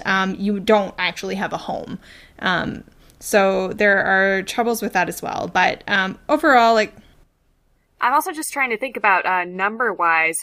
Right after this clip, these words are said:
Speaker 2: how many, um, ho-, uh, in homeless characters and homeless figures that we see on T V, the male to female ratio, we do see a lot more just homeless men in media than
Speaker 1: Mm-hmm.
Speaker 2: women. Is it just me, or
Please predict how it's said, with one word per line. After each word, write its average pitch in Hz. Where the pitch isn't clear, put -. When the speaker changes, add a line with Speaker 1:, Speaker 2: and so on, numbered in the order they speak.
Speaker 2:
how 202
many, 202
um, 151
ho-, 190
uh, 185
in 220
homeless 269
characters 190
and 185
homeless 190
figures 180
that 151
we 170
see 180
on 165
T 170
V, 160
the 170
male 165
to 175
female 156
ratio, 156
we 170
do 170
see 170
a 165
lot 160
more 160
just 160
homeless 160
men 156
in 180
media 156
than 196
Speaker 1:
Mm-hmm. 170
Speaker 2:
women. 143
Is 165
it 165
just 175
me, 180
or 151